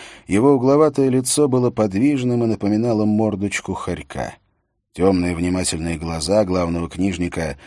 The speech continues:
рыскали по комнате. Последним вошёл мастер Чап, кухмейстер, полный мужчина в белой поварской куртке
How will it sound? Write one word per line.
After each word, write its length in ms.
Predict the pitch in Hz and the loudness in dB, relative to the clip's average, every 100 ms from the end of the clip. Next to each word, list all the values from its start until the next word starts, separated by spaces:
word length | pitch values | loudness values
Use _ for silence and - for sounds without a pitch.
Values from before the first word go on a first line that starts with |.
| - - | -18 -8
рыскали 580 | - 87 82 - 76 | -4 -4 -4 -6 -8
по 160 | 73 80 | -10 -12
комнате. 600 | - 64 - 50 - - _ _ _ _ _ _ - | -10 -12 -12 -14 -14 -14 _ _ _ _ _ _ -2
Последним 600 | 113 180 196 175 165 127 | 0 4 4 4 4 4
вошёл 400 | 123 - 156 117 | 4 4 2 4
мастер 540 | 110 120 - 101 90 | 2 0 -2 -4 -6
Чап, 340 | - - 80 - - - | -6 -6 -6 -10 -20 -14
кухмейстер, 800 | - 113 - 85 65 - - 62 - - _ | -8 -6 -4 -4 -4 -6 -8 -12 -20 -20 _
полный 380 | - 175 120 95 | -2 0 2 2
мужчина 580 | 95 95 - 131 131 98 | 2 2 0 2 2 0
в 100 | 73 | -2
белой 300 | 90 110 98 | 0 2 0
поварской 500 | 87 90 87 - 98 | 0 -2 -2 -4 -4
куртке 580 | - 131 120 - 92 | -2 -4 -4 -4 -4